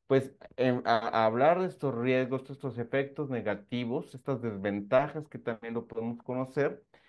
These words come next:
pero ¿y qué nos recomiendan a todas las personas que nos están escuchando?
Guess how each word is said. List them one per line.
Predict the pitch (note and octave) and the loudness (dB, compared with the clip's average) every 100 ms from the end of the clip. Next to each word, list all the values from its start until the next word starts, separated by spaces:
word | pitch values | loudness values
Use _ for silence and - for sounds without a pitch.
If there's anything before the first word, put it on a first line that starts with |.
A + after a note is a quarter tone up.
| _ | _
pero | C#3+ D3 D3 | 6 8 6
¿y | E3+ | 0
qué | - F#3+ | 0 4
nos | G3 D3 | 4 4
recomiendan | C3+ C3 A#2+ B2+ A#2 G2 F#2 | 0 0 0 0 -2 -4 -8
a | |
todas | A2 C#3 D3 | -2 2 2
las | D3+ | 0
personas | - A2 C3 B2+ B2+ | -2 -4 -2 -2 -2
que | - A#2 | -4 -4
nos | A#2 A#2 | -4 -8
están | - A#2 A2+ A#2+ A#2+ | -8 -2 0 0 -4
escuchando? | A2+ A#2 A#2 - G2+ G2 - | -8 -6 -10 -6 -6 -6 -10